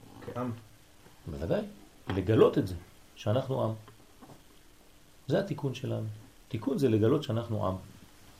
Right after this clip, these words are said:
Speaker 2: כל עוד ואתה חושב שאתה אוסף של פרטים, אז יש לך בעיה. ברגע שאתה מגלה שאתה עם, פתאום קם אדם בבוקר, הוא מרגיש כי הוא עם,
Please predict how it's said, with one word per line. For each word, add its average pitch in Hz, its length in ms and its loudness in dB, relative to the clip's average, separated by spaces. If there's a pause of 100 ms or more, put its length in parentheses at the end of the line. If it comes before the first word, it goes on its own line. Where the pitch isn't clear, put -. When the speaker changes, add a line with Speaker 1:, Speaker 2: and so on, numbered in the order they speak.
(220)
Speaker 2:
כל 180 180 6
עוד 160 120 8
ואתה 127 180 8
חושב 131 220 4
שאתה 120 300 4
אוסף 123 320 6
של 104 200 -2
פרטים, 95 440 0 (960)
אז 107 100 -2
יש 107 160 -6
לך - 100 -4
בעיה. 87 340 0 (800)
ברגע 123 220 10
שאתה 135 160 4
מגלה 120 320 6
שאתה 104 340 2
עם, 113 280 2 (2250)
פתאום 107 360 2
קם 107 180 2
אדם 131 360 6
בבוקר, 147 480 8 (540)
הוא 113 100 2
מרגיש 107 360 6
כי - 120 0
הוא 107 140 12
עם, 160 220 12